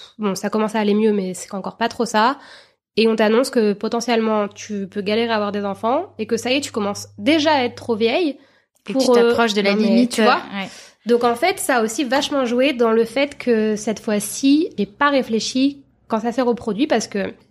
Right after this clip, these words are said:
Speaker 1: j'ai peur que ce soit un peu brouillon, désolée, mais la première fois quand je suis tombée enceinte, je suis tombée enceinte sous pilule.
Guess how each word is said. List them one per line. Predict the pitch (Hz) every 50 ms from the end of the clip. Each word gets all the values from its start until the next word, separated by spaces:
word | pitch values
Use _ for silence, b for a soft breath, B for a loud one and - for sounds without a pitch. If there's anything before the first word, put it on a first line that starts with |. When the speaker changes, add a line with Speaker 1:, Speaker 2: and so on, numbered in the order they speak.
| _ _ -
Speaker 1:
j'ai | - - - 240 202 226 202
peur | 233 247 247
que |
ce | - 254
soit | 220 - 214
un | 196 190
peu | 190 - 247 240
brouillon, | 214 196 190 214 202 202 214 254
désolée, | 262 233 214 196 202 202 202 214 247 269
mais | 247 214
la | 202 190 185
première | - - 247 226 214 214
fois | 208 254 254
quand | 254 220
je | 196
suis | - -
tombée | - 202 190
enceinte, | 180 180 - 247 262
je | 269 -
suis | -
tombée | 208 196 185
enceinte | 180 - 240 240
sous | - - 226
pilule. | - - 196 180 202 220